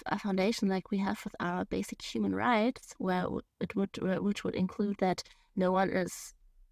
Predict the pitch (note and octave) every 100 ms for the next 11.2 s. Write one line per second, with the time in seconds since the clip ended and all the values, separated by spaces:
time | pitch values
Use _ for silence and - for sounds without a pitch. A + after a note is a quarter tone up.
0 | _ F#3 F#3 F#3+ G#3 F#3 F3+ F#3 F3 F#3
1 | F3+ E3+ F3 F3+ - F#3 F#3 - F#3+ F#3+
2 | - F3 F3+ F3+ F3+ F3 F3 F3 - F#3
3 | F3+ F#3+ - - _ _ _ - F#3 E3+
4 | - - - F3+ F#3+ F#3+ G#3 A3+ - F#3+
5 | G3 G3+ F#3+ - F#3+ - - F3+ G3 G3+
6 | F#3+ F3+ - - G3 F#3+ - - G3 -
7 | A#3+ A#3+ G3+ - F#2+ - G2+ G2 G2+ -
8 | B3+ - G#2 - - G3 G3+ - G#3 G3
9 | G3+ G#3 G3 - G#3 G#3 G#3+ - _ _
10 | _ - B3+ A3+ A3 G#3 A3 - A3+ -
11 | G3